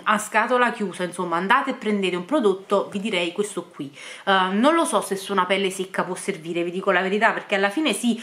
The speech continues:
come perfezionatore sicuramente, anche su una pelle secca, però se avete la pelle mista, mm, provatelo, perché davvero questo mi aiuta tantissimo a tenere a bada la lucidità nella zona T,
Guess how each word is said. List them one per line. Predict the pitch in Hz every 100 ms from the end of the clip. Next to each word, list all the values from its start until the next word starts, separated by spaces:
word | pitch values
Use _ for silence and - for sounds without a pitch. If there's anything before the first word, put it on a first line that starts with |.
| - -
come | 196 196
perfezionatore | 208 208 202 - 202 190 226 277
sicuramente, | - 165 202 214 180 160 156
anche | 180 208
su | 214
una | 202
pelle | 196 196
secca, | 185 147 - 170
però | 170 208
se | 226 233
avete | 208 208
la | 170
pelle | 170 202 220
mista, | 208 185 202 - 233 240 240 - - - - - -
mm, | 202 190 190 185 -
provatelo, | - 208 143 143 170 156
perché | 202 196 233
davvero | 196 196 254 277
questo | 233 233 220
mi | 208
aiuta | 196 190
tantissimo | 180 180 226 240 - 277 247
a | 220
tenere | 208 202 196
a |
bada | 190 190 185
la | 170
lucidità | 170 175 175 190 202
nella | 185 170 175
zona | 196 160 -
T, | - 320